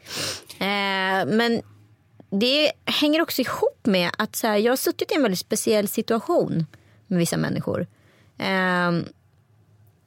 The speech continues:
där jag upplever att jag i alla fall blivit grundligen mobbad under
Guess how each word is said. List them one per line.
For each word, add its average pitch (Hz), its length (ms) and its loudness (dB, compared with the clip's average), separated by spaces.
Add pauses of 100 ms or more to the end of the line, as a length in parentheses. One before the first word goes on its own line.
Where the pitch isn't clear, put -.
(580)
där 220 160 2
jag 294 240 2
upplever 302 460 2
att - 120 -2
jag 190 80 4
i 185 40 2
alla 175 100 0
fall 170 140 -2
blivit 170 540 -2 (1120)
grundligen 214 880 2
mobbad 233 680 -2
under 240 240 0